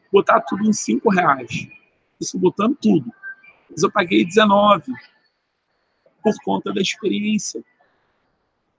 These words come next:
Então, é, é, como eu consigo fazer isso no varejo, Carrara, e no digital, Fábio? A experiência,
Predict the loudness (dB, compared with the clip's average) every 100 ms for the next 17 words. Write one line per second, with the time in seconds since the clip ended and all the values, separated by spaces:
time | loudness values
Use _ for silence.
0 | -4 0 2 4 2 -2 _ _ _ -2
1 | 2 4 2 4 6 8 8 6 4 -4
2 | _ 0 2 2 0 -8 -4 -4 -2 -2
3 | 2 2 2 -2 -4 0 2 2 0 -2
4 | -6 -2 -2 -2 -6 -16 _ _ -8 -6
5 | -8 -8 -2 2 2 2 -2 -4 -6 -8
6 | -18 _ _ _ _ _ _ -4 -2 0
7 | 2 2 2 0 -2 -4 -6